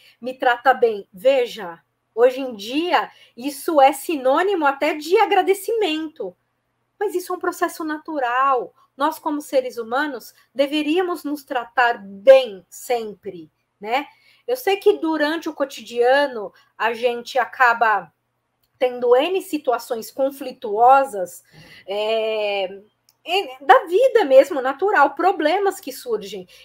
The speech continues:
E isso, muitas vezes, nos deixam descompensados, tá? Mas se a gente tiver consciência, mais consciência em cada coisa que a gente executa,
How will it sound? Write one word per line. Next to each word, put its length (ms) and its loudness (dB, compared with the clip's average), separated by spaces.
E 240 0
isso, 280 -8
muitas 320 -4
vezes, 340 -4
nos 280 -6
deixam 600 4
descompensados, 1300 -6
tá? 200 -6
Mas 180 -4
se 40 -4
a 40 -4
gente 260 -6
tiver 340 -2
consciência, 840 -2
mais 380 0
consciência 920 -4
em 100 -12
cada 440 2
coisa 340 -2
que 120 -10
a 40 -4
gente 260 -2
executa, 840 -2